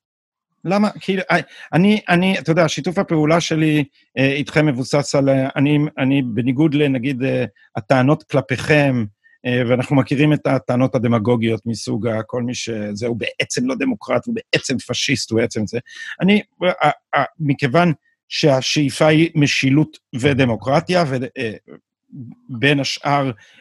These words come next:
אה, אה, אני, אה, ככל שידוע לי, תקן אותי אם אני טועה, אתם לא מבקשים ל-, לפגוע בזכויות, אה, מיעוטים, אז למה לא לומר את זה? למה לא לנטרל את הנשק ה-, הזה, שאחר כך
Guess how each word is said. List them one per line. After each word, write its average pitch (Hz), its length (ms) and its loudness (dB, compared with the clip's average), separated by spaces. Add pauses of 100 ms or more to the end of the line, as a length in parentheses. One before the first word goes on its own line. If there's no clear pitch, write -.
(160)
אה, 127 480 2 (640)
אה, 123 500 -2 (760)
אני, 147 400 4
אה, 135 140 2 (200)
ככל 139 260 0
שידוע 139 340 2
לי, 135 100 4
תקן 131 320 0
אותי 131 180 0
אם 123 80 2
אני 120 120 2
טועה, 123 260 2
אתם 117 240 -2
לא 131 100 2
מבקשים 123 500 0 (200)
ל-, 117 260 0 (360)
לפגוע 123 640 2 (340)
בזכויות, 123 640 0
אה, 113 340 0 (140)
מיעוטים, 113 600 0
אז 131 220 -4
למה 170 220 0
לא 196 120 2
לומר 180 300 0
את 160 80 -4
זה? - 80 -10 (400)
למה 190 160 2
לא 202 120 2
לנטרל 180 360 0
את 160 120 0
הנשק 160 380 2
ה-, 139 180 4 (120)
הזה, 127 220 2 (280)
שאחר 147 400 2
כך 170 260 -2